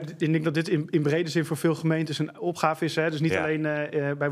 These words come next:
Speaker 1: warmte, energietransitie in brede zin, eh, woningbouw. Eh,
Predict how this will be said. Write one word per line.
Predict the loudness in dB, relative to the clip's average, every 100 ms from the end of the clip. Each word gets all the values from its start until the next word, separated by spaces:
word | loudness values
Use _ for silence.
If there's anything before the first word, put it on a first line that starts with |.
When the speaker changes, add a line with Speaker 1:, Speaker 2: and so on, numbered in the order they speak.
| 0
Speaker 1:
warmte, | 0 0 2 0 2
energietransitie | -2 -2 0 -2 0
in | 0
brede | 2 0 0
zin, | 0 2 0 -2
eh, | -2
woningbouw. | 0 0 0 -2 -2 -4
Eh, | -4